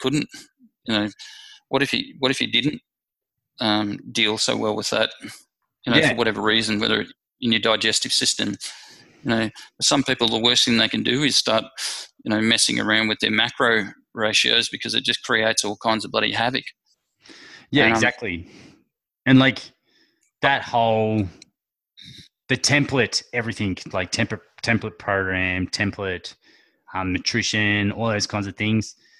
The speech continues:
Speaker 2: Like, that's why I like Dan John's traffic light system so much, is that it makes so much sense. There's days we're gonna wake up a red light. There's days we're gonna wake up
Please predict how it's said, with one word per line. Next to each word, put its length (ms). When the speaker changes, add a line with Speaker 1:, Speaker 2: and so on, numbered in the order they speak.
Speaker 2:
Like, 200
that's 180
why 140
I 20
like 480
Dan 300
John's 340
traffic 320
light 160
system 340
so 460
much, 420
is 140
that 180
it 120
makes 260
so 240
much 180
sense. 440
There's 260
days 320
we're 80
gonna 220
wake 240
up 140
a 60
red 240
light. 320
There's 200
days 340
we're 100
gonna 180
wake 220
up 140